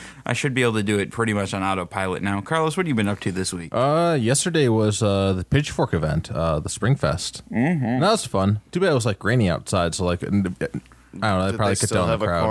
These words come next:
Speaker 1: cornhole tournament?
Speaker 3: Yep,
Speaker 2: They
Speaker 3: that
Speaker 2: did.
Speaker 3: was indoors on the, uh, the adjacent, uh, uh,
Speaker 2: Pete and I
Speaker 3: room.
Speaker 2: lost.
Speaker 1: Oh, okay.
Speaker 3: Yeah.
Speaker 1: You guys <laughs> lost?
Speaker 3: Oh, yeah, it was pretty bad. You guys
Speaker 1: Carlos, did you play?
Speaker 3: No, I did
Speaker 1: No,
Speaker 3: not.
Speaker 1: no.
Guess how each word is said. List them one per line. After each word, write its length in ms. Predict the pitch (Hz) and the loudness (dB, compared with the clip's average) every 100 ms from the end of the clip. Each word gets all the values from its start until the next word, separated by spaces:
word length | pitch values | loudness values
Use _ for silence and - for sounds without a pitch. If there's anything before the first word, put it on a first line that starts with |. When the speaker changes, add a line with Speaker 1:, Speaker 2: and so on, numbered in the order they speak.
| 107 | 0
Speaker 1:
cornhole 260 | 110 107 107 | -2 -2 -2
tournament? 420 | 117 110 120 123 - - | -2 0 -2 -4 -10 -8
Speaker 3:
Yep, 200 | 127 170 104 | 0 0 2
Speaker 2:
They 40 | 123 | 0
Speaker 3:
that 60 | |
Speaker 2:
did. 80 | 139 | 2
Speaker 3:
was 160 | 120 101 | 2 0
indoors 680 | - 120 117 110 110 110 107 | 2 2 4 4 4 2 0
on 400 | 101 101 101 98 | 0 2 4 4
the, 180 | 98 95 | 4 4
uh, 260 | 90 87 73 - - - - - - - - | 2 2 -2 -8 -20 -20 -20 -20 -20 -10 0
the 240 | 92 - - - 76 - | 2 2 -2 -12 -8 -4
adjacent, 640 | 104 104 101 - 95 - | 0 2 2 2 0 2
uh, 280 | 87 80 80 - 90 - - - - | 0 2 -2 -6 -12 -14 -14 -10 -6
uh, 80 | - | -4
Speaker 2:
Pete 160 | 127 - | -2 -2
and 100 | 107 | 0
I 80 | 98 | 2
Speaker 3:
room. 100 | 87 | 2
Speaker 2:
lost. 420 | 107 120 - - | 0 -2 -6 -2
Speaker 1:
Oh, 240 | 160 196 123 | 0 2 0
okay. 260 | 107 87 87 - - - | 0 -4 -4 -10 -8 -4
Speaker 3:
Yeah. 140 | 147 - - | -4 -6 -10
Speaker 1:
You 160 | 110 110 | -6 -2
guys 300 | 113 107 123 | -2 0 0
<laughs> 0 | |
lost? 400 | 104 - - - | -2 -4 -8 -4
Speaker 3:
Oh, 120 | 147 165 | 0 2
yeah, 240 | 165 139 | 4 4
it 40 | 139 | 2
was 140 | 123 | 0
pretty 160 | 127 92 | -2 0
bad. 500 | 92 104 85 85 85 | 2 4 2 -2 -4
You 100 | 92 | 2
guys 260 | 92 90 - | 2 2 -2
Speaker 1:
Carlos, 340 | - 113 120 | -2 0 0
did 100 | 120 101 | -2 -4
you 80 | |
play? 220 | 107 123 139 - - | -2 -4 -4 -12 -2
Speaker 3:
No, 200 | 117 95 | 2 2
I 100 | 78 | 0
did 120 | 76 | -2
Speaker 1:
No, 60 | 78 | -2
Speaker 3:
not. 280 | 80 - - | -2 -4 -6
Speaker 1:
no. 180 | 78 | -6